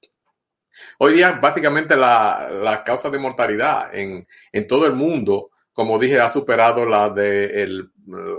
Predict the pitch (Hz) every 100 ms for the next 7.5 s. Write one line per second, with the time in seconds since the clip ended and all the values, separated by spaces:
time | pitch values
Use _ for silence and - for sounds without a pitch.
0 | 85 101 - 95 101 113 113 104 - -
1 | - _ _ - 107 127 - - 151 160
2 | 135 123 151 131 110 113 110 110 107 107
3 | 113 113 101 104 123 175 123 - _ _
4 | 98 95 98 95 135 135 123 123 107 98
5 | 110 113 113 117 117 _ - - - 104
6 | - 101 113 117 117 98 104 110 127 120
7 | 113 110 104 95 95